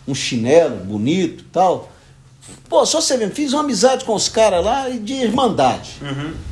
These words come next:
Speaker 1: Um belo dia, naquela época, tinha o telefone da pousada e tinha os orelhão, né?
Speaker 2: Uhum.
Speaker 1: Fui lá, comprei um punhado de ficha, depois de uns sete meses, oito meses, sabe? Comprei um punhado de ficha, fui no orelhão. Né? Porque eu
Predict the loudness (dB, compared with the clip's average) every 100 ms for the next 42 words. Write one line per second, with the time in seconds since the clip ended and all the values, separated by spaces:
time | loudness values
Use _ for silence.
0 | -8 -10 -18 -10 -8 2 4 4 0 0
1 | 0 0 0 4 6 6 4 0 -4 -6
2 | -6 -4 -6 -6 -6 -6 -6 -4 -4 -4
3 | 0 2 2 -4 -4 -4 2 6 6 6
4 | 2 2 0 -2 -4 -12 -12 -8 -8 -10
5 | 0 4 6 4 0 4 2 4 4 6
6 | 6 4 -4 -2 -2 0 0 -2 6 6
7 | 6 -2 -4 -6 -10 -16 _ _ _ _
8 | -18 -8 -4 -4 -2 -2 2 2 2 0
9 | 0 -2 0 -2 -2 -4 -4 -8 2 2
10 | 2 2 2 0 -6 -10 -6 2 6 8
11 | 6 4 -6 -12 -20 _ -20 _ _ -12
12 | -12 -8 -8